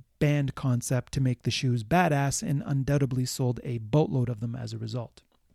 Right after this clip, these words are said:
Air is filled with moments of dry humor to its benefit, and it's one of those moments that contains another bit of historical rewriting. In every account told of the shoes and the Jordan Nike signing, Falk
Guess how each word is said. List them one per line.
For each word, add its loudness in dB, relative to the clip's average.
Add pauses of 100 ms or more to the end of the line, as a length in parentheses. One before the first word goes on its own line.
(520)
Air 6
is 2
filled 4
with 2
moments 4
of -6
dry 0
humor 2
to -4
its -6 (140)
benefit, 0
and -2
it's -4
one 4
of 2
those 2
moments 0
that -4
contains -4
another 2
bit 2
of -2
historical -2
rewriting. -6 (960)
In 2
every 6
account 0
told 4
of -4
the 2
shoes 4
and -2
the 0
Jordan 0 (140)
Nike 0
signing, 0
Falk -2